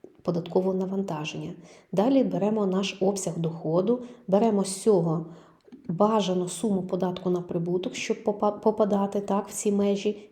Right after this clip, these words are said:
І далі робимо операцію X. Як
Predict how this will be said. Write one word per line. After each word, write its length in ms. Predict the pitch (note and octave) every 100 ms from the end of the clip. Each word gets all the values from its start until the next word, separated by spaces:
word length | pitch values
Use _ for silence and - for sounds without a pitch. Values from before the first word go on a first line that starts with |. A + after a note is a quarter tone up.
| -
І 80 | G#3+
далі 440 | C4 E4 E4+ F4 - - - -
робимо 400 | F#3 A#3+ C4+ C#4+ - -
операцію 640 | F#3 - F#3+ G#3 - G#3+
X. 480 | G#3+ F#3 F3 - - - _ - - - - -
Як 480 | E3 F#3 A#3 C#4